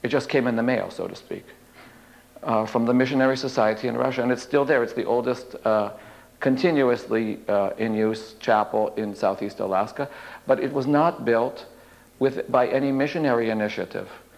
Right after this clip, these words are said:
The native people themselves requested the baptism, sent for the bishop. It sounds very much like the Indian people I talked about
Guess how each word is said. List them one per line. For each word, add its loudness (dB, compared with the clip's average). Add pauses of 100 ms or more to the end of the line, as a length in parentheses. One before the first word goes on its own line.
(300)
The 0
native 2
people -2
themselves -2
requested -2
the -4
baptism, 0
sent 0
for -2
the -4
bishop. -4 (160)
It -4
sounds 4
very 2
much 0
like 0
the 0
Indian 0
people 0
I 2
talked -2
about -4